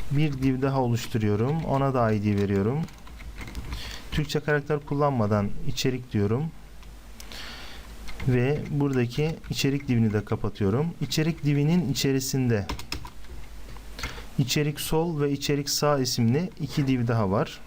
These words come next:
Onlara da I D veriyoruz.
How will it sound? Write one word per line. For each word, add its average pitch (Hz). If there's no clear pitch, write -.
Onlara 143
da 113
I 107
D 107
veriyoruz. 104